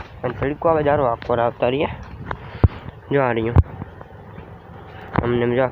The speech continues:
ખેતર છે, તમે જોઈ જ શકતા છો, કેવો મસ્ત નજારો છે.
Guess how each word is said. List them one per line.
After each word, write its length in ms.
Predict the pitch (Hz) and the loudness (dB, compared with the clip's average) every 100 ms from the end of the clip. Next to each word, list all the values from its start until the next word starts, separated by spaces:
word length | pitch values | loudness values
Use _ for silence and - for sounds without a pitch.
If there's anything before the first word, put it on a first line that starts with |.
| - | 0
ખેતર 340 | 127 - 139 139 | 0 4 4 4
છે, 180 | 131 123 | 4 4
તમે 200 | 123 113 | 4 6
જોઈ 220 | 123 139 | 4 4
જ 40 | - | 2
શકતા 280 | 131 - 131 | -2 2 2
છો, 140 | 123 | 2
કેવો 180 | 123 127 | 4 4
મસ્ત 300 | 123 123 - | 4 4 4
નજારો 460 | 120 117 120 113 113 | 4 4 4 4 2
છે. 140 | 113 | 0